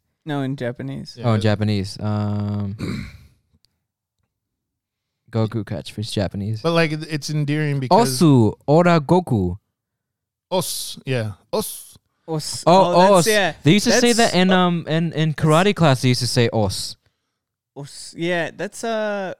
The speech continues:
Speaker 1: I think that's a Southern Japanese thing.
Speaker 2: Northern, I think.
Speaker 1: Northern?
Speaker 2: Yeah.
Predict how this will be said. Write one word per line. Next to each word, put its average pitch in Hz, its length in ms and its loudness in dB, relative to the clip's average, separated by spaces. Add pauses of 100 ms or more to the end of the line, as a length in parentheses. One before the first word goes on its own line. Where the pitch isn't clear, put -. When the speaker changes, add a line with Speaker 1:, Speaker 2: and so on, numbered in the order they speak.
Speaker 1:
I 151 40 -14
think - 220 -20
that's - 180 -20
a 233 80 -14
Southern 214 640 -16
Japanese 175 540 -16
thing. 156 240 -16
Speaker 2:
Northern, 113 440 -6
I 107 80 -8
think. - 300 -18
Speaker 1:
Northern? 220 380 -12 (240)
Speaker 2:
Yeah. 101 300 -12